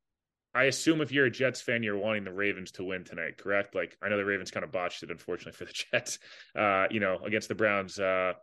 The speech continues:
last weekend, but, um, I assume, like, that's a, that's a pretty big game, 'cause then Cincinnati's, I think they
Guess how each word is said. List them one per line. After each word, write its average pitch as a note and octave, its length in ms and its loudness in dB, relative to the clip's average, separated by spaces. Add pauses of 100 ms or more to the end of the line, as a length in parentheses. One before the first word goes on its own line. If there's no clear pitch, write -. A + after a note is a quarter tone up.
(100)
last G2 260 -2
weekend, F#2 420 -2
but, F2+ 180 0 (540)
um, D#2+ 300 -4 (440)
I G#2+ 120 4
assume, A2 360 4
like, G#2+ 160 2
that's A2 220 0
a, G#2+ 180 4
that's A#2+ 180 -2
a E3+ 40 0
pretty D3 220 2
big A2+ 180 2
game, A#2 180 2
'cause G#2+ 140 -6
then C#3+ 160 0
Cincinnati's, C3+ 680 0
I G2 40 -12
think C3+ 180 -10
they A2 120 -4